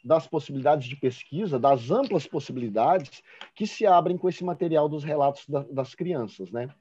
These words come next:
A gente viu aqui várias possibilidades a partir de duas perguntas, né, que a Vera e a Gisele apresentaram, as contribuições, né, os objetivos do, do, lá na prefeitura, junto à prefeitura, com o Daniel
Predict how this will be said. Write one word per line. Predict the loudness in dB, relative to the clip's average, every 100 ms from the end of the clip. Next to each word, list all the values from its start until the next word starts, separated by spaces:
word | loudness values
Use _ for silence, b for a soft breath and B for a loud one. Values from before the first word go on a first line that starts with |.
| _
A | -6
gente | -4 -4 -6
viu | -2 0
aqui | 0 0 -4 b b b
várias | 2 4 4 -2
possibilidades | -8 -8 -6 -2 2 4 4 0 -4
a |
partir | 0 0 -2 -8
de | -6
duas | -4 -4 -4
perguntas, | 0 0 0 -2 -4 -6 -10 _ b b 0
né, | 2 4
que | 6
a | 6 6 4
Vera | 4 6
e | 4
a |
Gisele | 0 -2 -2
apresentaram, | -2 -4 -6 -6 0 4 6 4 0 b b b b
as | 2 2
contribuições, | 2 0 0 0 0 0 0 0 0 2
né, | 2
os | 2 -4 -4 -2
objetivos | -4 -2 -4 -4 -4 -4 -10 _ b b -6
do, | -2 -2
do, | -2 0 2 2
lá | 4 8 12 10 8 2
na | 2
prefeitura, | 4 2 2 0 0 2 4 4
junto | 2 -2 -2
à |
prefeitura, | -2 -2 -4 -4 -6 -2 -2 -4 -8 b b b -2
com | 2 2 0 -2
o | -2 -2 -2 -4 -6 -4
Daniel | 0 0 2 4 4 2